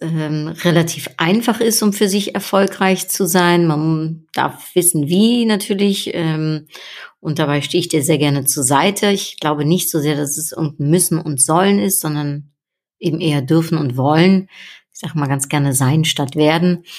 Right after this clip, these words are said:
Ähm, und natürlich, äh, liegt aber auch, ähm, äh, im Werden, also im, im, im Wachstum, in, in, in der Entwicklung, in der Persönlichkeitsentwicklung,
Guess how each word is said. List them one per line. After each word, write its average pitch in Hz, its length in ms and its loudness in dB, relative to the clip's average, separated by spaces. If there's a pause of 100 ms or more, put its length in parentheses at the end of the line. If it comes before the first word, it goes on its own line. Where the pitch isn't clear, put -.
(320)
Ähm, 156 420 0
und 156 80 0
natürlich, 160 640 2
äh, 151 220 0
liegt 160 300 -2
aber 160 240 0
auch, 156 440 -2
ähm, 151 640 -6
äh, 147 320 -12
im 147 180 0
Werden, 165 400 4
also 151 240 0
im, 151 140 -2
im, 160 140 -6
im 143 220 -2
Wachstum, 170 580 2
in, 165 200 2
in, 156 260 -4
in - 160 -8
der 156 140 0
Entwicklung, 160 680 2
in 156 60 0
der 151 80 -2
Persönlichkeitsentwicklung, 156 1160 -2